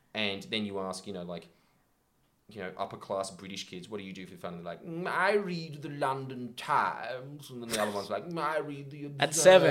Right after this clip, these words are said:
Speaker 1: Observer." Yeah, they're seven. And that's their attitude then. So they're obviously just being imprinted with the attitudes of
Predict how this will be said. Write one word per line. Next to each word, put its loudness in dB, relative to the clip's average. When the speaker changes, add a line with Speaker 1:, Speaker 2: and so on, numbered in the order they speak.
Speaker 1:
Observer." -4
Yeah, 2
they're 0
seven. 0
And 2
that's 6
their 4
attitude 0
then. -2
So -10
they're 0
obviously -2
just -8
being -4
imprinted -6
with -12
the -12
attitudes -6
of -10